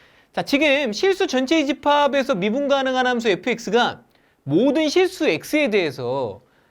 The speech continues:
뭐 이런 등식을 만족시킨대요.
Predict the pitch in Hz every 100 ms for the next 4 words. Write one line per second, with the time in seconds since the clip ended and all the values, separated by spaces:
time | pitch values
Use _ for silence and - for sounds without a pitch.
0 | _ 190 262 330 233 127 117 233 311 320
1 | 285 123 180 269 - - 240 170 120 127
2 | 113